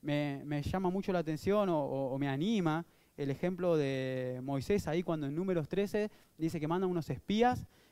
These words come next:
y estos espías, bueno, vuelven de, de, de la tierra de, de los gigantes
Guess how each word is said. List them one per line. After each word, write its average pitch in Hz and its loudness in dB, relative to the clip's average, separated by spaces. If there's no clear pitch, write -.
y 147 2
estos 165 -4
espías, 170 2
bueno, 135 -2
vuelven 165 2
de, 147 0
de, 139 -2
de 143 -6
la 139 -4
tierra 180 -2
de, 131 -4
de 143 0
los 143 0
gigantes 196 0